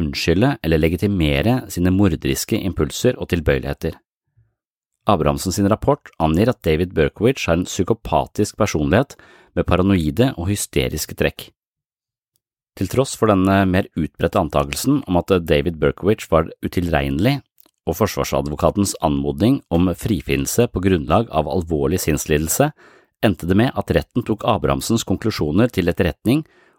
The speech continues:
og David Berkowitz ble funnet kapabel til å gjennomgå en alminnelig rettssak. Da saken kom opp i retten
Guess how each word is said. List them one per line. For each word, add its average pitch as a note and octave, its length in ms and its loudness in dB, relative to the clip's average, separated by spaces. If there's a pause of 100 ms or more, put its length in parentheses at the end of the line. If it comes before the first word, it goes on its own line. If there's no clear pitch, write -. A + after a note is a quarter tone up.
og G2 120 -2
David F2+ 300 2
Berkowitz F#2+ 540 0
ble F2+ 200 4
funnet E2+ 440 -4
kapabel E2 520 0
til F#2 140 0
å F#2+ 100 4
gjennomgå F#2+ 540 2
en E2+ 100 -2
alminnelig D#2+ 480 -2
rettssak. - 480 -4 (1200)
Da - 80 0
saken F2+ 320 0
kom G2+ 160 0
opp - 240 -2
i F2 100 2
retten A#2 360 0